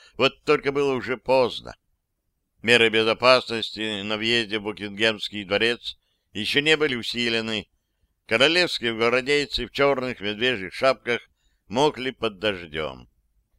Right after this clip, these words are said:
К королю их провели не сразу.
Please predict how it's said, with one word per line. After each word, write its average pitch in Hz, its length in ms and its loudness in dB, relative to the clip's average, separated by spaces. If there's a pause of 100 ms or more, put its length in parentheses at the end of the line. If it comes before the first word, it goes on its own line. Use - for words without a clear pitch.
(140)
К - 180 -16
королю 117 480 2
их 139 340 -6
провели 120 420 0
не 135 140 -6
сразу. 78 680 -2